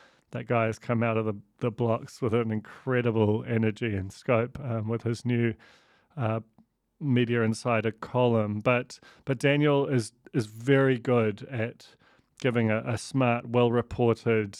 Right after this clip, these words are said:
uh, sense of tho-, those kind of big beats of the, the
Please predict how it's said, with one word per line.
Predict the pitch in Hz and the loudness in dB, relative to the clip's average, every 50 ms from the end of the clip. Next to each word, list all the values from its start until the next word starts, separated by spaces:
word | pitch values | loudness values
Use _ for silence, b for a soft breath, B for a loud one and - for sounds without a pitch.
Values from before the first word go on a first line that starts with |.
| - - | -14 -10
uh, | 127 104 110 110 | -6 -4 -4 -4
sense | 104 - - 117 113 117 - - | -4 -4 -4 -4 -4 -4 -6 -6
of | 127 120 104 104 | -6 -6 -4 -2
tho-, | 120 110 107 113 | -2 -2 -2 -2
those | 110 - 117 113 - | -2 -2 -4 -4 -4
kind | - - 123 | -4 -4 -4
of | 120 104 - | -4 -2 -4
big | 123 117 110 | -6 -6 -6
beats | - 120 117 113 - - - | -6 -6 -6 -6 -8 -8 -8
of | 120 104 - | -8 -4 -2
the, | 120 113 107 110 110 - - | -2 -2 -2 -4 -6 -8 -6
the | - 123 117 117 110 107 107 | -4 -2 0 0 -2 -2 -4